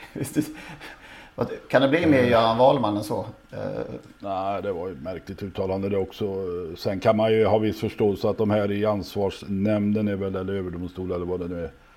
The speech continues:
Speaker 2: eh, har, eh, civila jobb, eh. Men Wahlman sa också att, eh, det är mycket jobb över jul och sådär. Det, jag tror inte så många jobbar över jul och det är väl inte var tänkt att det här skulle ha något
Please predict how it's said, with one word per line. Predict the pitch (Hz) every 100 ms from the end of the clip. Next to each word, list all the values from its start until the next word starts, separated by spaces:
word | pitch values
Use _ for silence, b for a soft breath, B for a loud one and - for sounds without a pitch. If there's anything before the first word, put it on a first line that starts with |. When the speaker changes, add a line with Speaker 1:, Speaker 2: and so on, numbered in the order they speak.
| b b -
Speaker 2:
eh, | 92 95 90
har, | 101 101 95 98 95 95
eh, |
civila | - 113 107 104 107
jobb, | 104 104 104
eh. | 104 101 95 - - _ b b b b b _
Men | - 107 127 123
Wahlman | 123 123 147
sa | 147
också | 135 - 131
att, | 123 123
eh, | 127
det | 120
är | 123
mycket | 131 139
jobb | 123 120 135
över | 139 135
jul | 120 131 160
och | -
sådär. | 139 95 95
Det, | 107
jag | 104 107 101
tror | 120
inte | 104
så | 101
många | 113 107
jobbar | 107 95 104
över | 110
jul | 104 87 87
och | 92
det |
är | 92
väl | 92 95
inte | 82 - 95 85 69
var | 98
tänkt | 90 101 90
att | 95
det | 95
här | 95 87
skulle | - 92
ha | 90
något | 92 90 -